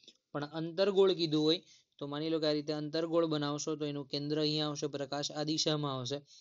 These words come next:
એની વિરુદ્ધ દિશામાં અંતર માપવા જાઓ એટલે આર બરાબર માઇનસ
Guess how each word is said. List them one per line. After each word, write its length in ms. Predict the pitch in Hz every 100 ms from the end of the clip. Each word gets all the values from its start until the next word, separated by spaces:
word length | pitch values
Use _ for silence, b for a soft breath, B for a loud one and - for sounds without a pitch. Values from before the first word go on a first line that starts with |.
| _
એની 200 | - 139
વિરુદ્ધ 280 | 139 156 165
દિશામાં 440 | 165 156 156 156 143
અંતર 220 | 147 147
માપવા 400 | 143 131 - 139
જાઓ 160 | 135 135
એટલે 120 | 131
આર 180 | - 139
બરાબર 380 | 151 139 139 143
માઇનસ 360 | 131 120 123